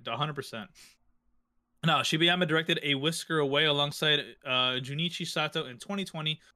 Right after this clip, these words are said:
The movie was a Netflix original and is streaming exclusively on the platform, so you can definitely still check that out currently. Um, now, according to the Studio Colorido's president, uh, Koji Yamamoto, the deal with Netflix will aim to create works that really show the uniqueness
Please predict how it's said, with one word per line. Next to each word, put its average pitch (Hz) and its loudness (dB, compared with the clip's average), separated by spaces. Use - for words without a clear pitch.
The 147 -8
movie 185 0
was 165 0
a 156 -2
Netflix 160 -2
original 143 -4
and 123 -4
is 117 -6
streaming 160 -4
exclusively 170 -4
on 143 -2
the 127 -6
platform, 127 -6
so - -6
you 123 -6
can 123 -6
definitely 156 -4
still 151 -4
check 139 -2
that 131 -2
out 113 -2
currently. 117 -6
Um, 143 2
now, 143 2
according 175 2
to 208 0
the 196 2
Studio 175 2
Colorido's 156 2
president, 143 -2
uh, 131 0
Koji 165 0
Yamamoto, 147 0
the 139 2
deal 151 2
with 226 0
Netflix 165 -4
will 143 -4
aim 160 -4
to 160 -10
create 135 -4
works 160 -4
that 135 -2
really 240 -2
show 202 2
the 180 2
uniqueness 151 -4